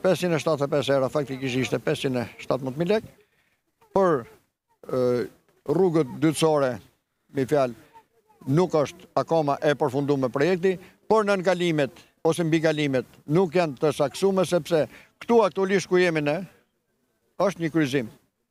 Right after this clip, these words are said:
Pra, do të ketë një mbikalim shumë të madh. Mbikalimi nuk zhvillohet. Arsyeja e zh-, mos zhvillimit i mbikalimi është sepse këtu sipër është linja e interkoneksionit. Dhe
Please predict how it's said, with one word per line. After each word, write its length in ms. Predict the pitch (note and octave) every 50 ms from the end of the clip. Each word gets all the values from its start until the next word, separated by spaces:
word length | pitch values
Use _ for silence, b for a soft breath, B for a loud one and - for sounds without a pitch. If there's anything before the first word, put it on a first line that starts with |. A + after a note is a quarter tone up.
| _ _ _ _ _ _ _ _ _ _ _
Pra, 180 | D3 E3 F#3 G3
do 120 | D#3+ F3
të 140 | D3+ - G3+
ketë 140 | G3 F3 F3
një 80 | F3 E3
mbikalim 400 | E3+ D#3+ F3+ E3+ E3+ G3+ G#3 D#3
shumë 200 | - G3 F#3+ D#3+
të 80 | D3 D3+
madh. 260 | C#3+ B2 G#2+ - b b b b b b b b b _ C3+
Mbikalimi 500 | C#3+ G#3+ A3 A3+ G#3+ G#3 A#3 A#3 G#3+ G#3
nuk 140 | G#3 G#3 F3
zhvillohet. 460 | C#3 D#3 E3 D3 C3+ A2 G2+ G#2+ - - -
Arsyeja 420 | F3 E3+ F3 - - B3 A#3 A3 G3
e 240 | F#3 F3 D#3 E3+ F3 E3
zh-, 160 | D#3 D3 D#3 D3
mos 220 | D#3+ E3+ F3 D#3+ C3+
zhvillimit 440 | C3+ F#3 G3 A3+ A3+ G#3 F#3 D3+ F#3+
i 60 | F#3+ E3+ C#3 A#2 b b b b b b - C3+
mbikalimi 540 | D3+ G3+ G3+ G#3+ G3 G3 F#3+ F3 F3 F3 G#3 A#3 - _ _ -
është 260 | E3+ F#3 F3 - -
sepse 260 | E3 - - E3 D3+ C3+
këtu 380 | - - - _ _ - A3 G3+
sipër 300 | - G3 F#3+ F#3 F#3 E3+
është 100 | D3 D#3+
linja 140 | F3 F3 F3
e 40 |
interkoneksionit. 720 | E3 E3 D#3+ D3 D#3+ D#3 D3+ C3+ - D3 C3 A#2 A2 G#2 - _ _ _ _ _ _ -
Dhe 260 | B2+ D3 F#3 E3+